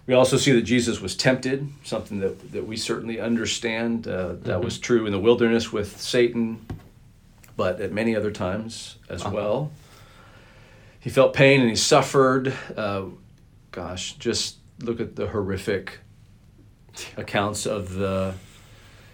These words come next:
Speaker 1: him being tried and beaten, scourged, uh, crowned with a crown of thorns, crucified. And he died, and he, and he truly died. It, uh, Jesus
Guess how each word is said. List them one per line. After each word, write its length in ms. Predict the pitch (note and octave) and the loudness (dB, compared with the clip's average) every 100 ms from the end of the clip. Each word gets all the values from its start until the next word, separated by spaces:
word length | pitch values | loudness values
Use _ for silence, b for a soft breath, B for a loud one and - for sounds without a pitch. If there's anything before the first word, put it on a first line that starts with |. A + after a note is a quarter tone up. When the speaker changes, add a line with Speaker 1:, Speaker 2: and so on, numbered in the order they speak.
| b b b | b b b
Speaker 1:
him 160 | - A#2 | 0 4
being 220 | A2 A2+ | 4 2
tried 580 | - B2+ A2 A2+ A2 G#2+ | 2 4 6 6 4 2
and 260 | G2 G2 | 0 0
beaten, 760 | G2 B2 B2 B2 A#2 A#2 A#2 A#2 B B B | 2 2 2 2 4 4 4 0 B B B
scourged, 1200 | - - - - C#3 B2 A#2 A#2 A2+ G#2+ - - - b b b b - - b b b b b b - - _ - - - | -10 -6 -6 -2 2 4 6 6 4 -2 -6 -8 -12 b b b b -20 -20 b b b b b b -20 -20 _ -20 -20 -16
uh, 220 | F#2 F2+ F#2 - | -12 -12 -12 -2
crowned 500 | - G2+ G#2 A2+ G#2 | 4 6 6 2 -2
with 160 | G2+ | -4
a 40 | A2+ | -6
crown 320 | - A2 G#2 | 0 2 2
of 100 | G#2 | -2
thorns, 440 | - A#2 G#2+ G2+ | -2 -2 0 -2
crucified. 1120 | - - A#2 - G#2+ - G#2+ G2+ G2+ G2 G2+ - b b b b b b b b | -4 0 0 0 -4 0 0 0 -4 -6 -8 -8 b b b b b b b b
And 140 | - C3+ | 2 6
he 60 | |
died, 360 | C3+ D3 A2+ F2 | 6 6 4 0
and 100 | G#2 | 0
he, 140 | A2+ | 0
and 100 | A#2+ | 2
he 80 | A#2 | 2
truly 480 | - - C3+ C#3 C#3 | 0 2 4 4 6
died. 380 | A#2 B2 F#2 F2+ | 6 4 2 -2
It, 300 | G2+ - A2+ | -4 -8 -10
uh, 260 | G#2 G2 | -6 -6
Jesus 520 | G2 A2 G2+ G#2+ - | -6 -6 -6 -6 -8